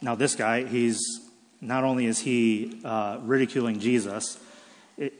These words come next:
his, his strategy isn't a very good one, because he says, "If you're Jesus, like you say, if you're the Christ like you say you are, save yourself," right? We already see that some of the, the leaders that are there, they're saying that same thing. They're mocking him, making fun of him.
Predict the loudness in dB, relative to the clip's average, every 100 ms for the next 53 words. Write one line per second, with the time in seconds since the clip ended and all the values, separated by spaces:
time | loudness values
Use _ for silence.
0 | -20 -20 -18 2 4 4 2 2 0 2
1 | 2 4 6 6 6 4 4 2 2 -2
2 | -6 -4 -2 0 0 0 -6 -12 -20 -4
3 | 0 4 4 2 -4 0 6 6 6 4
4 | 4 4 2 -4 -2 0 0 0 0 0
5 | 2 4 4 4 4 4 -2 0 2 2
6 | 2 0 -2 -4 -16 -20 -20 -16 -2 6
7 | 6 6 2 0 -4 -6 -12 -20 -8 -2
8 | 0 -2 -6 2 6 6 6 4 4 0
9 | -2 2 2 2 2 6 8 8 6 2
10 | 2 2 0 0 0 0 -2 -2 -2 -2
11 | -2 0 0 -4 -10 -6 0 4 4 4
12 | 2 2 2 0 -2 2 2 0 -4